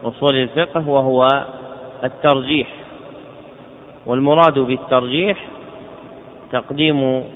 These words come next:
دليل على دليل،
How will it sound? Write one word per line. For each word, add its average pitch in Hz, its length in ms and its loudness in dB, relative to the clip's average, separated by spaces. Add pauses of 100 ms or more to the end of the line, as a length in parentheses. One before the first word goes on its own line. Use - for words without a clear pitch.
(500)
دليل 147 500 0
على 127 440 2 (680)
دليل، 143 500 2